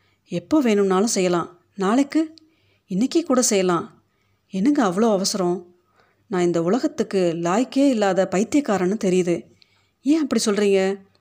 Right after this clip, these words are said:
"எங்க அப்பா காலத்திலிருந்து இருக்கிறவங்கள வீட்டை விட்டு போக சொல்லக்கூடாதுன்னு வீட்டை விக்காம இருந்தேன். மக கல்யாணத்துக்கு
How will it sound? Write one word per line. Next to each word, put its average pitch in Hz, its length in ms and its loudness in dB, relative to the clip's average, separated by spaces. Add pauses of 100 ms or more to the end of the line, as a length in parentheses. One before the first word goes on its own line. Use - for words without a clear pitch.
(480)
"எங்க 190 260 -2
அப்பா 156 240 0
காலத்திலிருந்து 190 880 0
இருக்கிறவங்கள 208 680 0
வீட்டை 277 260 0
விட்டு 185 240 -4
போக 214 340 -2
சொல்லக்கூடாதுன்னு 185 720 0 (320)
வீட்டை 285 320 0
விக்காம 202 420 0
இருந்தேன். 175 440 0 (440)
மக 214 280 -4
கல்யாணத்துக்கு 185 840 -2